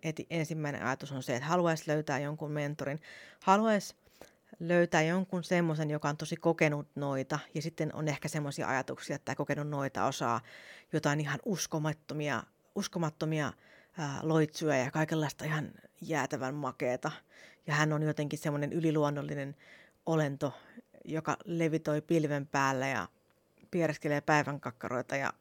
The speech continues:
on muutenkin niin kuin jotenkin elämääkin mahtavampi. Niin sun pitää muistaa se, että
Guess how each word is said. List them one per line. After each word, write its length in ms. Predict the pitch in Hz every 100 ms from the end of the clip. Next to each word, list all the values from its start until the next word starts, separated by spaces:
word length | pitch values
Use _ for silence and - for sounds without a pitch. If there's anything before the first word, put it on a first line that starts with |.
| _ -
on 200 | 170 160
muutenkin 520 | 196 175 165 160 156
niin 100 | 147
kuin 80 | 160
jotenkin 400 | 151 147 156 - _ _ _ _ - _ _ _ -
elämääkin 600 | 165 151 143 127 147 147 -
mahtavampi. 960 | 165 151 147 131 - 131 110 131 156 160
Niin 300 | 180 175 165 - _ _ -
sun 160 | 214
pitää 200 | 214 185
muistaa 360 | 165 151 - 139
se, 340 | - 143 139 -
että 260 | 135 -